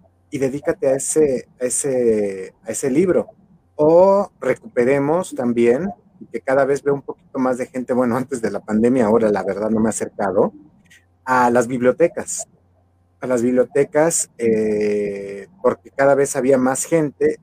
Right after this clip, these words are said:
donde sí, no nada más iban a hacer, eh, investigaciones, sino sí se sentaban a tener una novela,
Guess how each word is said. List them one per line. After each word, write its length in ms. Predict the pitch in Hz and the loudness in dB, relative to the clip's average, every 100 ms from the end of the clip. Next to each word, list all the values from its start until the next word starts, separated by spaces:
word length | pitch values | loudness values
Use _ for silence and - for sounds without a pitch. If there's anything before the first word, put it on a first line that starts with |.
| - | -4
donde 260 | 127 123 | -2 -2
sí, 380 | 123 190 226 247 - _ | -4 -4 -2 -2 -6 _
no 200 | 160 196 | 0 2
nada 160 | 202 175 | 2 2
más 200 | 180 - | 0 -2
iban 180 | 180 139 | -2 -2
a 60 | |
hacer, 300 | 120 147 147 - _ | -4 -4 -4 -6 _
eh, 640 | 127 117 104 98 95 - - - - | -10 -8 -8 -12 -16 -20 -20 -14 -4
investigaciones, 880 | 123 - 117 107 151 170 117 - - _ _ _ | -2 -2 -2 -2 0 0 0 -6 -18 _ _ _
sino 300 | 139 127 131 | -2 0 2
sí 140 | 175 | 0
se 140 | 170 196 | -2 -2
sentaban 560 | 202 185 160 151 160 - | -2 0 0 0 0 -6
a 100 | 110 | -12
tener 340 | - 113 120 | -4 0 0
una 180 | 135 151 | 0 -2
novela, 640 | 151 151 151 131 127 127 | 0 4 4 2 0 -2